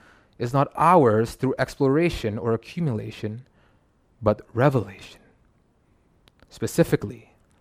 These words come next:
the revelation of the Son. In light of this,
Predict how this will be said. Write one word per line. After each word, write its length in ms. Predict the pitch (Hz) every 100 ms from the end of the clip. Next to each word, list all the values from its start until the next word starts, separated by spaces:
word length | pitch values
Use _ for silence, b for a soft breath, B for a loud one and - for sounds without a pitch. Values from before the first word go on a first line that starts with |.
| _
the 100 | 104
revelation 720 | 104 101 104 120 110 - 107 - _ _ _ _ -
of 100 | -
the 60 | 101
Son. 340 | - 104 98 - _ _ _ _ _ _ _ _ _ _ _ _ _ _ -
In 80 |
light 160 | 143 196
of 100 | 113
this, 400 | 110 - -